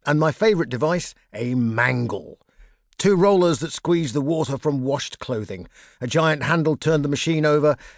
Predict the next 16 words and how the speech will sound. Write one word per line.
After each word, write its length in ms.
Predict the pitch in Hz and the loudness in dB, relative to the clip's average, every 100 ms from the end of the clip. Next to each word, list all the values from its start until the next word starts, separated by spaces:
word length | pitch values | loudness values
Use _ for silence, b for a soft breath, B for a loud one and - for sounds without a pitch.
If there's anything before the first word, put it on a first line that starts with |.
| B | B
as 140 | 120 | -6
sheets, 540 | - - 151 - - - | -4 -4 -6 -6 -10 -8
shirts 600 | - 147 151 - - - | -6 0 0 0 -12 -6
and 160 | 135 | -6
trousers 580 | - 170 160 160 131 120 | -4 -2 0 0 0 -4
flopped 640 | - - 170 196 - - | -8 -2 0 0 -4 -4
out 280 | 143 156 - | 0 0 0
into 260 | 151 135 147 | -2 2 0
a 40 | |
bucket 440 | 117 123 - - 120 | 2 -4 -4 -6 -4
after 240 | 110 139 | -4 -2
being 240 | 123 117 | -2 0
squeezed 800 | 120 - - 135 120 113 113 - | -2 -4 0 2 2 0 -2 -4
through 240 | - 113 107 | -6 -2 -2
its 220 | - - | -4 -6
rollers. 440 | 92 85 85 - | -6 -6 -8 -10